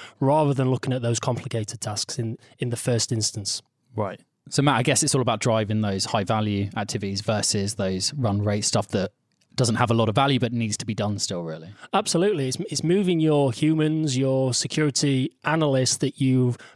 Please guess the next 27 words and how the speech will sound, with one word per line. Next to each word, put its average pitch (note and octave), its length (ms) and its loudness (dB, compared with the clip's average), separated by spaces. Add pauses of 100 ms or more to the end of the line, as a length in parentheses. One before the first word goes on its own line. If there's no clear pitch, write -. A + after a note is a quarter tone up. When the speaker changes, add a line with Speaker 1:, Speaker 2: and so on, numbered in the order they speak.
Speaker 1:
paying D#3 200 2
probably D#3 260 2
very D3 260 2
good D3+ 120 0
money F3 160 2
for B2 400 0 (300)
to C#3 380 4
do D3+ 240 2
the C#3 100 0
jobs C#3+ 540 0
that C#3+ 280 0
they're C#3 100 -2
not D3+ 140 0
getting C3+ 180 0
around C#3+ 200 0
to - 80 -2
doing B2+ 220 2
today, D#3 340 0
the A2 100 0
threat D3+ 280 -2
hunting C3 360 -2
of B2 120 -6
this C3 180 0
world, C3 400 2 (200)
the B2+ 100 2
really D#3 200 2
serious C#3+ 760 2